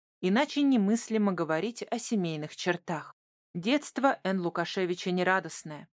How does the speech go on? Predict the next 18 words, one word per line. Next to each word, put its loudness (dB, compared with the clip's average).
Хотя 0
мы -2
здесь -4
недостаточно 0
подробно 0
изучили -4
семейную -2
жизнь -4
отца 0
Лукашевича -4
с -10
первой 0
его -2
супругой, -6
но 6
одно 4
оказалось -2
несомненным, -2